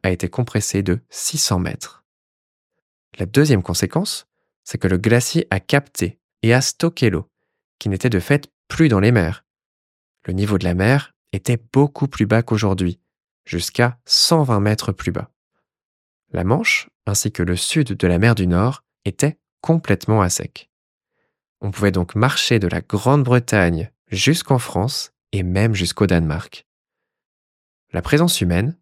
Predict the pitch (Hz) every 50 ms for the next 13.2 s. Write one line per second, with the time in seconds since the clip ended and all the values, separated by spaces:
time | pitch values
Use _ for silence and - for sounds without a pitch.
0 | _ _ - - - - - - 87 - - 131 139 143 147 151 - - - 101
1 | 98 87 - - 78 80 98 147 - - _ _ _ _ _ _ 104 98 - 95
2 | 92 87 110 113 120 127 131 117 95 90 87 87 90 95 110 127 - _ _ _
3 | _ _ _ _ _ _ _ - 110 - 147 151 - 131 120 - - - 87 85
4 | - _ _ _ _ _ _ _ _ _ - 95 95 98 92 92 110 120 120 -
5 | - 143 175 - - 98 95 104 120 120 - - 123 127 123 104 92 87 90 -
6 | - - - 110 110 123 120 104 101 110 135 151 151 156 151 131 117 - 120 107
7 | 101 101 92 90 - - - 147 135 - - - 92 87 87 90 - - - -
8 | _ _ _ _ _ _ _ _ _ - 127 139 - 143 127 117 104 95 90 87
9 | 87 - _ - 147 160 160 147 - - - - - - 113 117 117 107 95 90
10 | 85 87 87 95 110 131 135 - - - 85 82 92 104 117 - _ _ _ _
11 | _ _ _ _ _ - 123 123 - - 127 131 123 - - 107 98 98 92 95
12 | 92 95 90 87 85 82 92 110 120 120 101 - - - 85 - - 90 90 110
13 | - - -